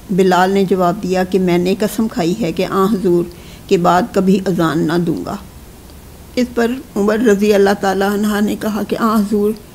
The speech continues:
सल्लल्लाहु अलैहि वसल्लम तुम्हारी अजान सुनकर खुश होंगे। इस पर बिलाल ने कहा कि ठीक है, मैं अजान देता हूँ। इस पर बिलाल के साथ तमाम सहाबा इकराम रो रहे थे।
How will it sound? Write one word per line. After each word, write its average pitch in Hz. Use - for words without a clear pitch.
सल्लल्लाहु 233
अलैहि 208
वसल्लम 202
तुम्हारी 202
अजान 185
सुनकर 208
खुश -
होंगे। 196
इस 262
पर 262
बिलाल 196
ने 208
कहा 214
कि 220
ठीक 202
है, 240
मैं 185
अजान 180
देता 170
हूँ। 185
इस 202
पर 220
बिलाल 196
के 190
साथ 190
तमाम 202
सहाबा 196
इकराम 196
रो 196
रहे 214
थे। 233